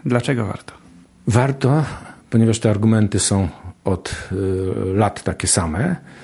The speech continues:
Speaker 2: ponieważ po pierwsze, e, spotkamy się tutaj z tradycją, spotkamy się z produktem roka-, lokalnym,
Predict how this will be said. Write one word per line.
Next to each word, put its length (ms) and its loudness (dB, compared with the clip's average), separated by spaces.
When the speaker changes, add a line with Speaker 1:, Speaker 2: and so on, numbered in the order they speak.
Speaker 2:
ponieważ 640 0
po 80 0
pierwsze, 560 0
e, 140 -4
spotkamy 520 0
się 240 -2
tutaj 240 -2
z 80 -4
tradycją, 560 -2
spotkamy 540 0
się 320 0
z 160 0
produktem 520 0
roka-, 260 -2
lokalnym, 680 0